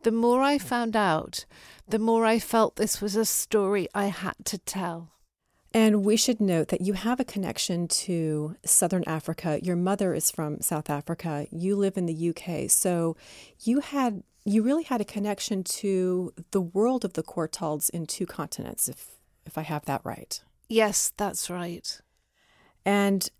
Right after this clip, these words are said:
Speaker 2: Virginia Courtauld, which you have just des-, who you have just described, I mean, she's an incredible character. When she married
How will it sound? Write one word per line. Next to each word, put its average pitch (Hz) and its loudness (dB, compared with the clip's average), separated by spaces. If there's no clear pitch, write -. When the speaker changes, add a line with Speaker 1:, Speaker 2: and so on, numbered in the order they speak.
Speaker 2:
Virginia 226 6
Courtauld, 170 -2
which 165 -2
you 165 2
have 165 -2
just - 0
des-, - -4
who 185 2
you 175 4
have 160 2
just - 0
described, 147 -2
I 175 0
mean, 151 -2
she's - 0
an 180 4
incredible 180 2
character. - -6
When 170 -2
she - -2
married 220 4